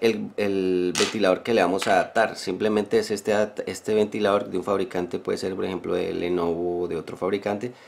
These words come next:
Tiene cuatro hilos igual. Vemos que en cuanto al tamaño es muy parecido, hay que tener presente el tamaño, pues, para que no lo pu-, para que pueda introducirse en la caja, es decir, en la original,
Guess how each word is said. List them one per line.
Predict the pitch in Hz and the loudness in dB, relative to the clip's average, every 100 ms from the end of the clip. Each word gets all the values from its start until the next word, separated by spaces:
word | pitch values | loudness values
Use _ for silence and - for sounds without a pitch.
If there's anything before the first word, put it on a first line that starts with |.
| - - | -20 -10
Tiene | - 101 101 | 0 0 4
cuatro | 110 104 113 | 2 4 4
hilos | 107 107 113 | 4 4 0
igual. | 107 110 139 - - - - _ _ - | 2 4 2 -4 -20 -20 -20 _ _ 2
Vemos | 107 117 117 | 4 4 2
que | 120 | 0
en | 101 | 2
cuanto | 110 101 101 | 2 2 4
al | 95 | 2
tamaño | - 113 104 107 | 4 2 4 4
es | 110 - | 2 0
muy | 107 | 0
parecido, | 113 113 110 127 127 | 2 2 2 2 2
hay | |
que | 117 - | 2 0
tener | 101 95 | -2 -2
presente | 98 104 101 | -2 -2 -4
el | 101 | -2
tamaño, | 107 107 101 113 | 0 0 0 -2
pues, | 107 | -4
para | - 90 - | -2 -4 -2
que | 92 | -2
no | 90 | -2
lo | 85 85 | -2 -4
pu-, | 90 - | -6 -6
para | - 87 | -4 -6
que | - | -6
pueda | - 82 85 | -6 -4 -2
introducirse | 87 95 85 87 90 | -4 -4 -4 -6 -4
en | 87 | -6
la | 82 | -4
caja, | 78 85 95 | -6 -4 -6
es | |
decir, | 87 82 92 | -6 -8 -6
en | 87 | -6
la | |
original, | 85 101 101 110 | -4 -4 -4 -4